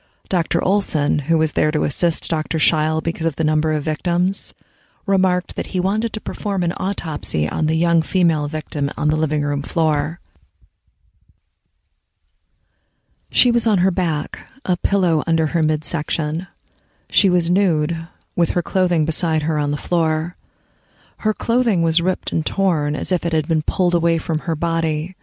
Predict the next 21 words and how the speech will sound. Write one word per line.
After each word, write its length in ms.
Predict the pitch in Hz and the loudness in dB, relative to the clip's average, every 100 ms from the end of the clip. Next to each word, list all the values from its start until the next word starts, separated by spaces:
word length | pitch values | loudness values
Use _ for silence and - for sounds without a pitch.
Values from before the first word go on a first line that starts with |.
| _ - - - - | _ -20 -20 -14 -4
and 100 | 170 | 0
her 140 | 180 - | 0 2
underpants 680 | 190 190 - 165 - - | 0 0 -2 -6 -6 -8
were 80 | 165 | -4
beneath 360 | 165 160 156 - | 0 0 -2 -4
her. 380 | 139 143 170 - _ - - - | -4 -4 -6 -12 _ -20 -20 -2
They 180 | 180 202 | 0 2
too 300 | - 208 196 | 2 2 4
were 140 | 175 | 2
torn. 580 | 151 160 151 147 151 165 - _ _ _ _ _ _ _ - | 2 2 2 0 -2 -6 -10 _ _ _ _ _ _ _ -6
She 200 | - 233 | -2 2
would 160 | 226 | 2
later 260 | 190 196 202 | 2 2 2
be 160 | 208 202 | 2 2
identified 720 | 190 180 160 - 151 147 147 | 2 2 2 0 0 0 0
as 180 | 147 | -2
Judith 380 | - 175 185 175 - | 0 2 2 0 -2
Ann 260 | 165 156 156 | 0 2 2
Bentley, 680 | 151 165 151 147 151 - - | 0 0 0 0 -2 -6 -2
age 260 | 170 156 | 0 0
sixteen. 720 | - 175 - 175 156 156 160 | -2 -2 -2 2 2 2 0